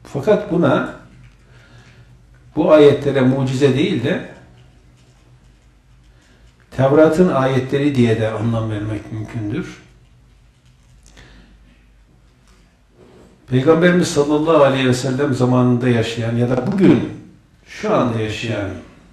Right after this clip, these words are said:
Yahudileri asıl ilgilendiren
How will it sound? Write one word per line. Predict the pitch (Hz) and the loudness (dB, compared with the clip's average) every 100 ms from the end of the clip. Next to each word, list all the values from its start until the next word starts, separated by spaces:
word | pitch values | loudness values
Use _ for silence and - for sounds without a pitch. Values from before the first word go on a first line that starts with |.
| _ _ _ _ _ _ _ _ _ - | _ _ _ _ _ _ _ _ _ -4
Yahudileri | 127 143 143 143 147 156 170 170 - - - _ _ _ - | 0 2 2 2 2 4 4 4 0 -10 -20 _ _ _ -6
asıl | 139 - 180 | -4 0 0
ilgilendiren | 139 123 120 117 117 113 143 - | 0 0 -2 -2 -2 0 -2 -4